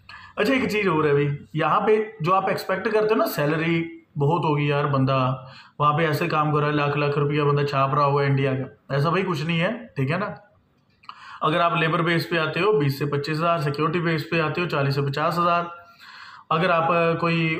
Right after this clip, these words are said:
और अच्छी, ओ-, और, मतलब, like, अ, अगर आप, अ, अबू धाबी में आते हो as a security guard base पे, तो वहाँ पे approx होगा साठ हज़ार, ठीक है। तो ऐसा ही है, बाकी depend करता है, जैसे जैसे आपकी post बढ़ेगी, वैसे वैसे आपकी salary बढ़ेगी,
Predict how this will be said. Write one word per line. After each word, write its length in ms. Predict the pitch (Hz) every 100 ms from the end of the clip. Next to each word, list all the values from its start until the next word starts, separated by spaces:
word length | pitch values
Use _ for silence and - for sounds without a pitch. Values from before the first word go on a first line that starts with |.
| 143
और 180 | 156 170
अच्छी, 500 | 143 175 170 165 165
ओ-, 320 | 156 156 156 151
और, 180 | 170 175 170 160
मतलब, 260 | 156 165
like, 240 | 160 156 165
अ, 400 | 156 151 147 151
अगर 180 | 160 170
आप, 140 | 165
अ, 1300 | 143 139 151 143 143 139 131 131 131 - _ _ _
अबू 160 | 156 185
धाबी 240 | 180 170
में 120 | 180 180
आते 220 | 170 180
हो 240 | 196 214 - _ _ 147
as 80 |
a 80 | 165
security 480 | 151 143 160 175 185
guard 200 | 180 170
base 240 | 165 175
पे, 160 | - 202 - - - _ -
तो 80 |
वहाँ 240 | 160 156 165
पे 100 | 170
approx 400 | 160 151 156 -
होगा 180 | 143 139
साठ 280 | 151 156 175
हज़ार, 420 | 170 160 151 - - _ -
ठीक 160 | 143
है। 160 | 185 143 131 - - -
तो 340 | 165 160 156 165
ऐसा 220 | 147 156
ही 100 | 135
है, 240 | 117 131 _ _ _ _
बाकी 200 | 151 165
depend 320 | 165 170 180
करता 240 | 185 165 185
है, 60 |
जैसे 220 | 165 151 160
जैसे 200 | 151 165
आपकी 260 | 147 -
post 300 | 147 160 151
बढ़ेगी, 300 | 180 190 214
वैसे 240 | 190 143 151
वैसे 220 | 139 151
आपकी 240 | 135 151
salary 300 | 139 160 175
बढ़ेगी, 340 | 170 143 135